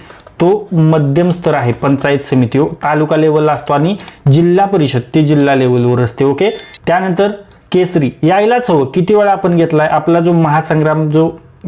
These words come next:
जीकेचा व्हिडिओ आहे किंवा जी जीकेची आपली सिरीज आहे, त्यामध्ये हा कितीतरी वेळा घेतलाय आणि आपल्या नोट्समध्ये देखील हा प्रश्न आहे.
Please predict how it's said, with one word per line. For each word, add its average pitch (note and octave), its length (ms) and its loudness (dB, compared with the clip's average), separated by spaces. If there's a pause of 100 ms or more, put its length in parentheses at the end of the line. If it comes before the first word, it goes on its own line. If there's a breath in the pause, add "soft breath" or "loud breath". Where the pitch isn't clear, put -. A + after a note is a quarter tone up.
जीकेचा D3 360 2
व्हिडिओ C#3+ 300 2
आहे C#3 80 2
किंवा D3 320 0 (380 loud breath)
जी F3+ 100 4
जीकेची F3 420 0
आपली F3+ 280 0
सिरीज E3 400 0
आहे, C3 100 2
त्यामध्ये E3 400 0
हा D#3 140 0
कितीतरी F#3 640 -2
वेळा F#3+ 200 2
घेतलाय E3+ 340 2
आणि F3 160 0
आपल्या F3+ 280 0
नोट्समध्ये F3 580 0
देखील D#3+ 260 2
हा D3+ 80 0
प्रश्न D3+ 300 -2
आहे. C#3 220 0